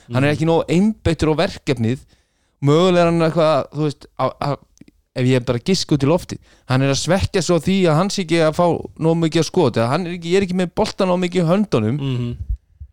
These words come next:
Speaker 1: og hann er einhvern veginn að, að láta það svo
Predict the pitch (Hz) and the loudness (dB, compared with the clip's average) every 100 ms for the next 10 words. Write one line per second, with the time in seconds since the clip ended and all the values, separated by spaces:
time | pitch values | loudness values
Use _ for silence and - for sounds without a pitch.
0 | - - _ _ 127 147 165 151 160 170 | -20 -20 _ _ -2 2 2 0 0 0
1 | 170 165 - - 143 180 165 156 190 196 | 2 0 -2 -2 0 0 -2 0 2 2
2 | - 180 165 - | 2 2 2 -2